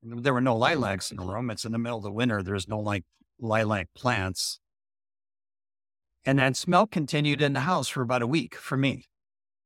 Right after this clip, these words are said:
And I would go to this place in the house, it would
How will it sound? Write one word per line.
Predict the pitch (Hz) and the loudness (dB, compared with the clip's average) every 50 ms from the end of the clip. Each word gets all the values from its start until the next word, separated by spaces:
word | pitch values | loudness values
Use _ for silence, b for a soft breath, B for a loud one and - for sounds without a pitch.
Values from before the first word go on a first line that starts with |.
| _ _ _ _ _ _ _ _ _ _ _ _ _ _ _ _ _ - | _ _ _ _ _ _ _ _ _ _ _ _ _ _ _ _ _ -8
And | 110 120 | -4 0
I | 120 127 | 0 2
would | 123 131 131 127 | 2 2 0 2
go | 120 139 135 135 135 135 | 2 4 4 4 4 2
to | 127 - - 131 131 127 | 0 -2 -4 -2 0 0
this | 123 151 147 - | 2 2 0 0
place | - - - 131 127 120 110 - 120 | -2 -6 -2 0 0 0 -2 -4 -6
in | 110 | -6
the | 104 101 | -4 -2
house, | 104 101 98 98 98 98 98 - - - - - - _ - | -2 0 0 0 2 0 0 0 -2 -4 -4 -6 -8 _ -14
it | 120 117 113 113 | -12 -12 -10 -6
would | 113 117 110 | -6 -8 -8